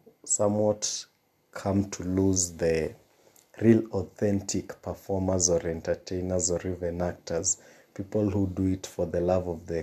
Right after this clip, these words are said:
craft. But I know everyone, yes, we have to chase the bag, we have to chase the paper, but it's somewhat refreshing seeing s-, an actor who appears once after every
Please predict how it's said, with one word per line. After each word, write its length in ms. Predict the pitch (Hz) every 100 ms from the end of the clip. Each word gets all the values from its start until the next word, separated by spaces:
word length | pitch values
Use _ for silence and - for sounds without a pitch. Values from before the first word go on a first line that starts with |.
| -
craft. 680 | - 92 92 92 - - - _ _ - - _ -
But 240 | 95 -
I 60 | 101
know 180 | 113
everyone, 500 | 110 90 98 95 90
yes, 280 | 92 92 -
we 100 | 87
have 220 | 90 92 -
to 100 | -
chase 320 | - 90 -
the 200 | - 85
bag, 320 | 92 90 90
we 140 | 87 87
have 200 | 90 -
to 100 | -
chase 240 | - 87
the 160 | 85 80
paper, 400 | - 87 - 92
but 640 | 80 85 92 - - - - _ _ _ _ _ _ _ _ _ _ _ - - _
it's 220 | 98 - -
somewhat 580 | 110 107 110 110 -
refreshing 680 | 92 - - 95 87 101 92
seeing 580 | 90 - 92 90 90 98 - _ _ _ _ _ _ _ - _ _ -
s-, 320 | - - - -
an 200 | 98 104
actor 480 | 110 - 90 85 -
who 120 | 98
appears 640 | 90 - 104 95 90 87
once 320 | 95 95 92 -
after 260 | - -
every 320 | 92 87 82